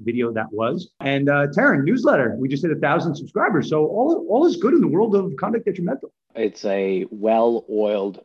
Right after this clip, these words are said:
Speaker 2: machine, Dan.
Speaker 1: I will take it. This is a podcast that, uh, well, turned from a podcast to a website, and now it's just kind of a thing that exists out there. And when sports law stories happen, people think of us. Uh, a friend of the show, Joe Pompliano, we were featured in his newsletter, which is great.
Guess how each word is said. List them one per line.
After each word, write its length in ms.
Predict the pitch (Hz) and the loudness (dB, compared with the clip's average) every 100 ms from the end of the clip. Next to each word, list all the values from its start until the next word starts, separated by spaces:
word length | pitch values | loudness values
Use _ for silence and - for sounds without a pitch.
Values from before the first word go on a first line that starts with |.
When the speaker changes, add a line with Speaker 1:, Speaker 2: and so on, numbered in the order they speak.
| _ | _
Speaker 2:
machine, 680 | 104 - - 110 101 87 | -14 -12 -8 -4 -4 -6
Dan. 360 | 80 92 101 98 _ - | -10 -10 -12 -16 _ -4
Speaker 1:
I 100 | 135 | -2
will 100 | 175 | 0
take 240 | 170 180 | 0 0
it. 200 | 135 127 | -2 -4
This 220 | 135 123 139 | -6 -4 -2
is 80 | |
a 220 | 139 131 - | 0 0 -2
podcast 680 | 139 139 139 147 147 - - - | -2 -2 0 0 -2 -6 -16 -6
that, 240 | 127 120 | -2 0
uh, 160 | 117 113 | 0 0
well, 220 | 127 123 | -2 -4
turned 220 | 139 156 | -4 -6
from 160 | 139 123 | -4 -6
a 40 | |
podcast 640 | 110 139 160 170 165 - - | -2 -2 -2 0 -2 -4 -6
to 120 | 120 | -2
a 20 | |
website, 600 | 120 139 - 143 135 131 | 0 -2 0 0 2 0
and 80 | 123 | 0
now 240 | 127 131 135 | 0 0 -2
it's 140 | 135 | -4
just 280 | 143 143 - | -10 -10 -12
kind 140 | - 143 | -14 -10
of 80 | 156 | -6
a 80 | 151 | -6
thing 320 | - 156 160 160 | -6 -6 -6 -4
that 120 | 147 | -4
exists 540 | 147 139 165 - - _ 147 | -4 -6 -8 -12 -20 _ -14
out 160 | - | -8
there. 240 | 143 156 139 | -6 -4 -4
And 260 | 127 - - _ _ | -4 -8 -16 _ _
when 200 | 135 131 | -8 -8
sports 360 | - 147 160 123 | -8 -6 -6 -4
law 100 | 165 | -8
stories 300 | - 156 151 | -6 -6 -4
happen, 260 | 160 165 | -4 -6
people 200 | 151 147 | -6 -6
think 200 | 147 170 | -6 -6
of 80 | 170 | -4
us. 300 | 127 - - | -4 -6 -10
Uh, 240 | 120 117 113 | -6 -6 -4
a 40 | |
friend 180 | 135 127 | -4 -2
of 60 | |
the 60 | 123 | -4
show, 380 | 120 143 147 151 | -2 0 0 0
Joe 140 | 139 | -2
Pompliano, 600 | 131 123 113 117 123 135 | -2 -6 -4 -4 -2 -2
we 140 | 160 123 | -2 -2
were 140 | 110 | -4
featured 220 | 120 117 110 | -8 -8 -8
in 100 | 104 | -8
his 160 | 98 | -10
newsletter, 420 | 110 113 127 135 | -8 -6 -4 -2
which 120 | 123 117 | -4 -8
is 160 | _ - | _ -4
great. 300 | 120 165 | -2 -2